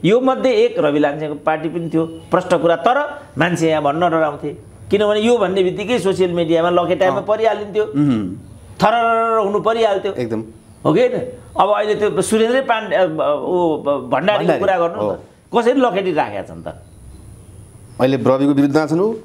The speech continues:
Speaker 1: अब
Speaker 2: उनले मुख देखाउन ठान्छ छैन।
Speaker 1: अ, हो,
Speaker 2: वास्तवमा
Speaker 1: यस्तो
Speaker 2: भन्नु।
Speaker 1: हुन्छ नि त अब यहाँ।
Speaker 2: कहीँ आएका छैनन्।
Speaker 1: बस, यस्तो हुन्छ नि त। अब भनेपछि अब त यो मेडियालाई नै लखेट्ने कुरा भयो भन्ने छ।
Speaker 2: छ।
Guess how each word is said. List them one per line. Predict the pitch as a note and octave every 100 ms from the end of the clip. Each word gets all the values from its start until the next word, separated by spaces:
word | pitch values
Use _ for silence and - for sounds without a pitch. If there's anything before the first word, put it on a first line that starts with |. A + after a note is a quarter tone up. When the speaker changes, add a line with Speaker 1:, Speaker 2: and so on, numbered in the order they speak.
| - - -
Speaker 1:
अब | C#3+
Speaker 2:
उनले | C3 A3
मुख | F3 G3+
देखाउन | F3 F3 D3
ठान्छ | A2+ F#2
छैन। | F2 - - - - - - - - -
Speaker 1:
अ, | -
हो, | F3+
Speaker 2:
वास्तवमा | - B3
Speaker 1:
यस्तो | C3 C3
Speaker 2:
भन्नु। | -
Speaker 1:
हुन्छ | A3
नि | A3+
त | D#3+
अब | A#2+
यहाँ। | G#2 F#2+
Speaker 2:
कहीँ | F#3+ G3
आएका | D#3+ B2
छैनन्। | G#2 G#2+
Speaker 1:
बस, | D3 D#3+ G2 F2 A2+
यस्तो | G#3 B3
हुन्छ | G3+ F3+
नि | A3+ D#3
त। | F#2+ - - - - - - -
अब |
भनेपछि | F#3+ G#3+ B3 A#3 A3
अब | G#3+ A3 A3
त | A#3 F#3
यो | G#3 A3 G3
मेडियालाई | F3+ E3 G#3 A#3+ C4 B3+ B3+
नै | C4+
लखेट्ने | D4 B3+ A#3 A#3+
कुरा | G#3+ A3+
भयो | G3+ F#3+
भन्ने | F#3+ F#3 G3
छ। | F#3+ F#3+
Speaker 2:
छ। | -